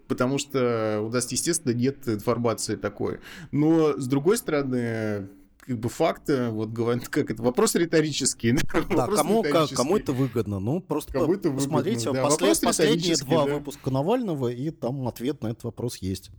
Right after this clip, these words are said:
Speaker 2: прямой.
Speaker 1: Абсолютно.
Speaker 2: Поэтому, э, так сказать, вся вот эта вот мощная волна, э, дезинформации, причем такой дезинформации, в которой сами ее производители уже запутались,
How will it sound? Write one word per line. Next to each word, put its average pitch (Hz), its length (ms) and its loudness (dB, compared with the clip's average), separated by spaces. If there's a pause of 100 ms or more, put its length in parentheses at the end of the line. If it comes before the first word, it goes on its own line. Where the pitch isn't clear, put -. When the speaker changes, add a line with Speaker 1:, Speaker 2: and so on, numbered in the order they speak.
(120)
Speaker 2:
прямой. 92 420 -4
Speaker 1:
Абсолютно. 127 540 -4
Speaker 2:
Поэтому, 139 720 2
э, 113 400 -2
так 110 100 -6
сказать, - 220 -12
вся 147 260 4
вот 117 80 -4
эта 113 140 -4
вот 113 160 0
мощная 127 560 2
волна, 110 580 2 (800)
э, 107 300 2
дезинформации, 117 800 0
причем 127 420 0 (240)
такой 123 200 0
дезинформации, 131 1000 0
в 113 440 0
которой 147 420 0
сами 151 420 2
ее 123 220 0
производители 120 680 0
уже 113 180 0
запутались, 127 720 -2